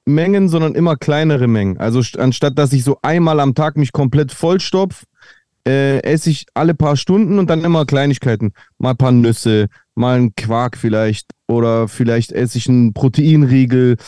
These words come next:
oder vielleicht einen Salat mit, äh, was weiß ich, mit Garnelen oder sonst irgendwas. Also proteinreich und Low Carb, aber halt eben regelmäßig, alle paar Stunden. Deswegen esse ich auch immer beim Stream, immer.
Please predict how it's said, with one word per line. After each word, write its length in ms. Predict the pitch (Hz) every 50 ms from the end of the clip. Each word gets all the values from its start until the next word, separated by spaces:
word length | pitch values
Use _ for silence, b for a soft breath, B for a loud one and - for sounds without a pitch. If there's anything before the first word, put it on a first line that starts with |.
| B B _
oder 180 | - 117 120 117
vielleicht 260 | 107 127 123 127 120
einen 80 | 123 120
Salat 540 | 110 123 123 127 135 143 143 139 123 - -
mit, 460 | 131 127 123 120 107 - - - - 117
äh, 540 | 123 120 117 117 117 113 113 113 113 98
was 180 | 113 123 117 -
weiß 140 | 123 120 110
ich, 160 | 135 117 123
mit 160 | 127 113 -
Garnelen 560 | - 123 127 127 131 139 147 143 139 135 135
oder 120 | 131 127 123
sonst 260 | 113 127 127 120 -
irgendwas. 280 | 131 120 123 123 120 123
Also 380 | 123 127 120 131 131 127 - - - - - - _ -
proteinreich 1000 | - - 151 135 - 156 156 196 220 226 190 202 208 220 226 226 - - - -
und 220 | 131 135 131 113
Low 240 | 135 151 175 202 202
Carb, 320 | 196 208 208 220 220 208 - - _ _ _ _ _ _ _ _ _ _ _ _ _ _
aber 360 | - 131 143 147 143 147 147
halt 220 | 143 147 139 123 -
eben 520 | - 147 147 143 147 143 143 147 127 -
regelmäßig, 840 | - 123 135 151 156 143 131 117 107 104 98 - 95 92 - - - _ _ _ -
alle 180 | 123 135 139
paar 220 | 123 123 127 123 117
Stunden. 480 | - - 127 117 117 - 98 92 - _ _ _ _ _ _ _ _ _ _ _ _ _
Deswegen 400 | - - 123 117 107 156 170 160
esse 220 | - 170 180 -
ich 100 | 180 165
auch 120 | 143 127 135
immer 180 | 123 127 123
beim 200 | 107 117 113 110
Stream, 340 | 107 - - 113 113 110 107 -
immer. 320 | - 165 175 151 110 92